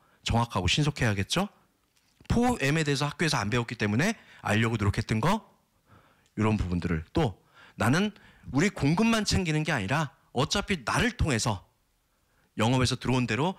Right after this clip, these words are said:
팔리는 대로 생산을 공급을 해줘야 되기 때문에 시장을 제대로, 팔리는 트렌드도 내가 이해를 하도록 하겠습니다.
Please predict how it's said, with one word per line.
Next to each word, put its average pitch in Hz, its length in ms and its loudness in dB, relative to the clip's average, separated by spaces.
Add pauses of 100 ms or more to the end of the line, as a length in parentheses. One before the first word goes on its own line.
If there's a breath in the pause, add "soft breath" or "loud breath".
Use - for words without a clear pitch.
팔리는 233 320 0
대로 160 160 0
생산을 208 340 -2
공급을 165 360 2
해줘야 240 220 0
되기 147 180 -2
때문에 113 380 0 (340 loud breath)
시장을 233 460 0
제대로, 214 300 0
팔리는 240 420 2
트렌드도 240 480 0
내가 113 180 -2
이해를 107 320 0
하도록 143 260 -2
하겠습니다. 98 600 -2